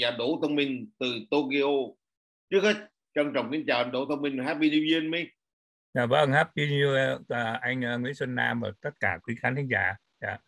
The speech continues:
Speaker 2: Ờ, chúc quý vị một năm mới an khang, thịnh vượng và hạnh phúc ạ.
Speaker 1: Dạ. Cảm ơn anh. Dạ. Thì thưa quý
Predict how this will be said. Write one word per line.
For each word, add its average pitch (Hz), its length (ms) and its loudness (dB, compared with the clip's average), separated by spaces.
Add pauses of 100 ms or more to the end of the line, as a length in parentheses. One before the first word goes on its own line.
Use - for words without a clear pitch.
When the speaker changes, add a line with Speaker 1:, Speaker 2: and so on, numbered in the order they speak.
(340)
Speaker 2:
Ờ, 104 300 -6
chúc 143 180 -6
quý 131 140 -8
vị 117 220 -6
một 98 160 -10
năm 113 200 0
mới 117 340 0
an 110 240 -2
khang, 113 280 -2
thịnh 110 220 -6
vượng 101 240 -8
và 95 120 -6
hạnh 95 220 -10
phúc 117 140 -10
ạ. - 100 -12 (680)
Speaker 1:
Dạ. 98 240 -14 (840)
Cảm 120 160 -10
ơn 127 120 -6
anh. 110 220 -10
Dạ. 104 260 -6 (2000)
Thì 143 300 6
thưa 160 80 8
quý 170 120 6